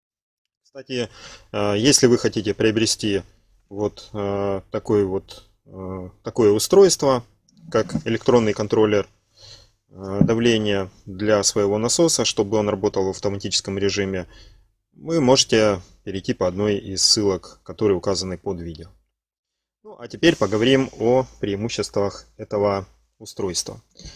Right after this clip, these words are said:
Итак, ну, во-первых, это устройство предназначено для автоматического,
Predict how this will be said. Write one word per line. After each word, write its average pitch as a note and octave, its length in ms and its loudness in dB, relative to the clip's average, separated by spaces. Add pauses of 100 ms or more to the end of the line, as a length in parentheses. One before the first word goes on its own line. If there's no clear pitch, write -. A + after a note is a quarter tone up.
(280)
Итак, A#2 400 -6 (240)
ну, D#3 240 -16
во-первых, G#2+ 560 -2 (1040)
это A#2+ 500 -2
устройство C3+ 840 4 (120)
предназначено A#2+ 720 0
для A#2+ 360 2
автоматического, A2 1200 2